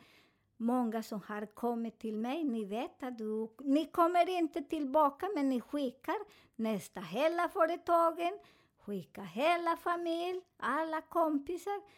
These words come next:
För ni vet att det är så magiskt, att det, energi finns. Men det går att ta bort vissa energi som säger ibland, jag säger, "Nej, du har den energi så du kan komma en gång till." Men det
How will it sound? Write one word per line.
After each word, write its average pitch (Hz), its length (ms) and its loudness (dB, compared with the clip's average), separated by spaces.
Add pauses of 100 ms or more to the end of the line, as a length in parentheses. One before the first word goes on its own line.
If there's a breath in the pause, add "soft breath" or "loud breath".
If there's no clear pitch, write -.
(220 soft breath)
För 233 140 -4
ni 247 200 0
vet 214 380 -6
att 247 120 -6
det 285 380 -4
är 294 60 -8
så - 260 -6
magiskt, 294 580 0
att 262 140 -4
det, 262 260 -2 (380 loud breath)
energi 269 720 2
finns. 285 720 -4 (400)
Men 214 240 -6
det 208 120 0
går 254 400 -4
att 403 120 -10
ta 294 100 -4
bort 349 440 -4 (100)
vissa 240 360 -4
energi 277 680 -2
som 202 480 -8
säger 269 520 -6
ibland, 247 460 -2
jag 254 160 -2
säger, 262 260 -4
"Nej, 226 260 -4
du 214 100 -6
har 254 260 -6
den 277 260 -4
energi 269 520 -4 (340 loud breath)
så 247 120 -2
du 262 160 -2
kan 285 220 2
komma 294 460 2
en 285 220 0
gång 277 360 2
till." 370 260 0 (720 soft breath)
Men 262 360 0
det 285 200 4